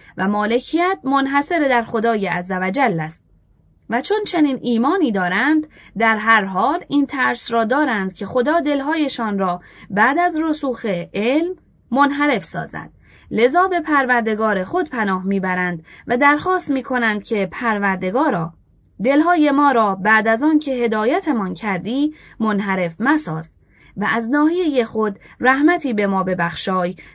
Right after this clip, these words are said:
تا نعمت رسوخ در علم برای ما باقی بماند و ما را در سیر بر صراط مستقیم هدایت کمک کند و در سلوک در مراتب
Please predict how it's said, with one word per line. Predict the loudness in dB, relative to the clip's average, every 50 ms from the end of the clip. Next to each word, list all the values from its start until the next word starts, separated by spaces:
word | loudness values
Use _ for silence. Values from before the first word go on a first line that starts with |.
| _ -4
تا | -2 0 0 2
نعمت | 0 0 0 0 0 0 0 0 -2 -2 -2
رسوخ | 0 -2 -2 -4 -6 -6 -4 -2
در | -2 -2 -2 -2 -2 -4 0
علم | 2 2 4 4 2 0 -2 -6 -6 -2
برای | 0 2 2 2 2 0 0 0 0 0
ما | 0 0 0 0
باقی | 2 2 2 2 2 0 -2
بماند | -2 -2 -2 0 0 0 -2 -2 -4 -6 -8 _ _ _ _ _ _ _ _ _ _ _ -2
و | 2 4 4 4
ما | 4 4 2
را | 2 0 0
در | 0 0 -2 -2
سیر | -4 -4 -4 -2 0 0 0 2
بر | 2 0 0
صراط | 0 0 0 0 2 2 0 0 0
مستقیم | -2 -2 -2 -4 -6 -6 -6 -4 -2 0 0 0 0
هدایت | 0 -2 -4 -2 -2 -2 -2 -2 0 0 0 0 0 -2 -6 -10 -20 -20 -20 -20 _
کمک | -4 2 4 6 6 4 4 0
کند | -6 -6 -4 -2 -2 -4 -4 -8 _ _ _ _ _ _ _ -10 -6
و | -2 -2 0
در | 0 -2
سلوک | -2 -2 0 0 2 2 2 0 0 0 0
در | 0 2 2 2 0
مراتب | 0 0 0 0 0 -2 -2 -2